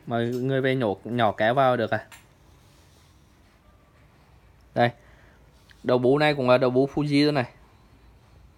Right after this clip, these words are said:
À, đầu bú này cũng là Fuji nha mọi người. Đây, khuyên cái và đầu bú là Fuji. Khuyên cái này gập được.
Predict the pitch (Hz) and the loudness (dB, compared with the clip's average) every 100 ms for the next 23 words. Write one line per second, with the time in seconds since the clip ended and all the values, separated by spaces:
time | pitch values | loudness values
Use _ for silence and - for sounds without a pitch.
0 | _ - 113 113 117 120 117 127 131 131 | _ -6 -2 0 0 -2 -2 0 0 -2
1 | 120 113 131 127 135 135 135 127 135 - | -2 -2 -2 -2 -2 -2 0 -2 -4 -6
2 | - - _ - _ _ _ - - - | -20 -20 _ -20 _ _ _ -20 -20 -20
3 | - - - - - - 120 127 123 117 | -20 -20 -20 -20 -16 -4 -2 -2 -4 -4
4 | 113 113 110 117 127 131 139 135 135 131 | -6 -4 -2 0 0 0 -4 -4 -2 -2
5 | - - - - - - - - - 135 | -6 -20 -20 -20 -20 -20 -20 -20 -8 -6
6 | 123 110 127 139 120 123 123 | -4 -2 0 2 2 2 0